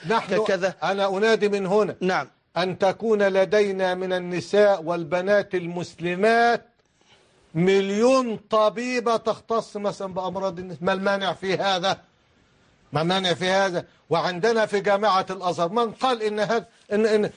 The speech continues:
Speaker 1: إنه لابد من الاختلاط؟ يا أخي، سبحان الله العظيم. طب في جامعة الأزهر، في كليات الطب في جامعة الأزهر، ها؟ ماذا يصنع؟ هل هناك اختلاط بين الطلاب والطالبات؟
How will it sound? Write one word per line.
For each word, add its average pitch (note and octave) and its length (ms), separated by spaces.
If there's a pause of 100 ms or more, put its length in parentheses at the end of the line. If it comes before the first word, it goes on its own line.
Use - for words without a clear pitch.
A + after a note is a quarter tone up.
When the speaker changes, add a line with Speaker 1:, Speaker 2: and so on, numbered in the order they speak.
(120)
Speaker 1:
إنه A3 300
لابد G3+ 360
من F#3+ 200
الاختلاط؟ F3+ 640 (220)
يا G#3+ 120
أخي، - 120
سبحان G#3+ 420
الله G#3+ 240
العظيم. F#3+ 400 (220)
طب G#3 120
في A3 120
جامعة A3 480
الأزهر، G3+ 360
في G3+ 140
كليات G3+ 440 (320)
الطب F3+ 400
في F#3 120
جامعة F#3 520
الأزهر، E3 540 (680)
ها؟ G#3+ 300 (1600)
ماذا F#3+ 400
يصنع؟ D#3+ 280 (880)
هل D3+ 120
هناك F#3+ 340
اختلاط G#3 300
بين F#3+ 160
الطلاب G3 320
والطالبات؟ F#3+ 560